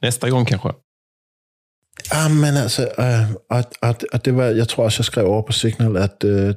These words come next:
Speaker 2: der er noget, jeg har en kommentar til, og det var omkring, øh, Apple Maps. Jeg er så træt af at bo i et Apple tredje verdensland. Der er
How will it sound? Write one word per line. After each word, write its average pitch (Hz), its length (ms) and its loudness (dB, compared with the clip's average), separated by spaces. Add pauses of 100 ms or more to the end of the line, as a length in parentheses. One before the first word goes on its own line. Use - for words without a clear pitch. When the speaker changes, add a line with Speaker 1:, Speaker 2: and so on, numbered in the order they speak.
Speaker 2:
der 107 60 0
er 104 60 2
noget, 104 180 2
jeg 104 80 2
har 104 120 0
en 85 100 -6
kommentar 98 460 -2
til, 113 160 0
og 98 100 0
det 107 80 0
var 104 140 2
omkring, 95 460 -4
øh, 90 320 2 (200)
Apple 98 220 0
Maps. - 600 -2 (1200)
Jeg 135 420 2 (420)
er 113 220 2 (380)
så 127 320 0 (480)
træt - 460 -4 (380)
af 113 300 0 (160)
at 98 100 0 (140)
bo 135 260 0 (220)
i 113 160 2
et 95 360 -2 (260)
Apple 113 380 0 (140)
tredje 104 600 0 (140)
verdensland. 82 880 -4 (200)
Der 107 80 0
er 101 140 0